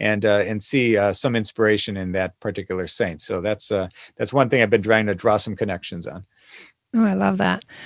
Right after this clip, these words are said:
Speaker 2: And it makes me think when you identify with a particular saint, um, and identify that with another person, not only is it you making it more real for yourself, but you're helping that other person too, to say, "Oh,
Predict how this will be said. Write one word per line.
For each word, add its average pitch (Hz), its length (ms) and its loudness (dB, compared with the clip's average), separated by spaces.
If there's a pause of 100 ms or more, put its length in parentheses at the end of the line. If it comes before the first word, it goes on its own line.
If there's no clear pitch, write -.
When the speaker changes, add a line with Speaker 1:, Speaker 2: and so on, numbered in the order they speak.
(140)
Speaker 2:
And 220 180 6
it 226 200 6
makes 233 280 6
me 220 120 10
think 254 380 6
when 208 220 8
you 208 160 8
identify 196 640 4
with 190 140 4
a 190 40 4
particular 202 460 0
saint, 214 500 4 (440)
um, 190 440 4
and 220 140 6
identify 208 520 6
that 190 200 2
with 220 240 6
another 202 400 6
person, 214 560 2
not 196 200 4
only 214 400 6
is 202 180 2
it 190 260 2 (220)
you 233 320 4
making 185 400 4
it 180 100 2
more 190 220 4
real 190 240 4
for - 140 -2
yourself, 190 420 0
but 202 100 -4
you're 226 120 0
helping 202 360 2
that 175 160 4
other 170 160 2
person 180 460 0
too, 185 200 0
to 165 80 -2
say, 202 200 -2
"Oh, 214 220 2